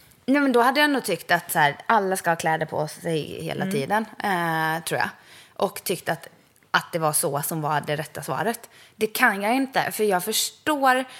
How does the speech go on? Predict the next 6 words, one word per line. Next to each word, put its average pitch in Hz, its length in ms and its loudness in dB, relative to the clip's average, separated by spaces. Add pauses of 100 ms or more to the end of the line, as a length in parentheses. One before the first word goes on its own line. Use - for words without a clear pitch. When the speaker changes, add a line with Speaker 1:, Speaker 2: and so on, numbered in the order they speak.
(160)
Speaker 1:
jag 214 160 0
förstår 220 460 2
upplägget 185 800 -2
med 175 420 4 (140)
att - 520 -2 (240)
visa 170 920 0